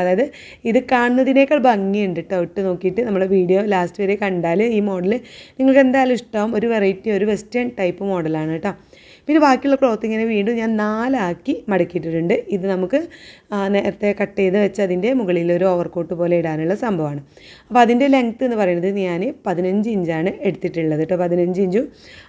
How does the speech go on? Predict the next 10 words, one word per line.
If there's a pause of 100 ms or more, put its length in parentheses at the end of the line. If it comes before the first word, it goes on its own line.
അതിലേക്ക്
ഒ-,
ഒരു
ഇഞ്ച്
തയ്യൽ
തുമ്പും
കൊടുത്ത്
പതിനാറ്
ഇഞ്ച്
അടയാളപ്പെടുത്തി.